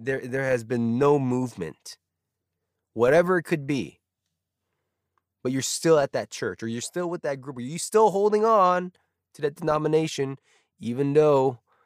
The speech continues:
there are a lot of things about it where you, you just cannot grasp. And a lot of people were like, "Hey, you know, just," you know, and they just do, like, you know,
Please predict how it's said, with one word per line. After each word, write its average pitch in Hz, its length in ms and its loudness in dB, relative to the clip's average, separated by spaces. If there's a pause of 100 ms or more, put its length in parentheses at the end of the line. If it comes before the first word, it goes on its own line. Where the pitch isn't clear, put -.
(300)
there 98 120 -10
are 98 60 -4
a 98 40 -6
lot 117 400 0
of 139 80 -4
things 151 280 -2
about 127 300 0
it 120 100 0
where 113 180 0
you, 110 240 -6
you 104 120 -8
just 107 320 -8 (640)
cannot 131 840 -2
grasp. 110 680 -8 (480)
And 170 140 -2
a 208 40 2
lot 226 160 2
of 196 80 -2
people 202 200 -4
were 190 100 -2
like, 180 160 0
"Hey, 196 260 2
you 185 200 -4
know, 185 260 -2
just," 165 340 -8 (640)
you 101 200 -10
know, 113 220 2
and 117 180 -4
they 113 120 -2
just - 200 -10
do, 139 160 0
like, 131 240 2
you 139 100 -2
know, 131 380 2